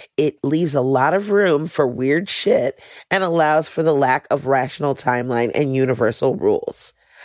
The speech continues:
I love listening to other people's fan theories, but never created any of my own because I don't see the Night Vale universe as a finite space. To me, it is a Looney Tunes universe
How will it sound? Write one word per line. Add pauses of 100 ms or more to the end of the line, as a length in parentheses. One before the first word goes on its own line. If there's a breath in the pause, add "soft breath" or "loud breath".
(160 loud breath)
I
love
listening
to
other
people's
fan
theories, (320 loud breath)
but
never
created
any
of
my
own (240 loud breath)
because (100)
I
don't
see
the
Night
Vale
universe (240 loud breath)
as
a
finite
space. (340 soft breath)
To
me,
it
is
a
Looney
Tunes
universe